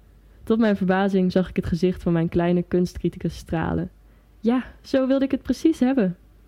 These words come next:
"Denk je dat het schaap veel gras nodig heeft?" "Eh, waarom?" "Omdat ik maar een heel klein tuintje heb."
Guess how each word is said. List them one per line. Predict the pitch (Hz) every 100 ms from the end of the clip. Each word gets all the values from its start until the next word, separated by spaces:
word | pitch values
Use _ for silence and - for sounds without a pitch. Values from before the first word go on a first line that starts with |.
| - - - - -
"Denk | 220
je | 233
dat | 233
het | 233
schaap | - 214 208
veel | - 202
gras | - 175 -
nodig | 170 175
heeft?" | 196 247 - - - - - - _ _ - -
"Eh, | - 175 170 170 175 185 180 - _ _
waarom?" | 185 170 170 269 - - - - - - - - - -
"Omdat | - 208 202
ik | 202
maar | 185
een | 185
heel | 185 202 220
klein | 214 175 170
tuintje | 170 165 175 160
heb." | 175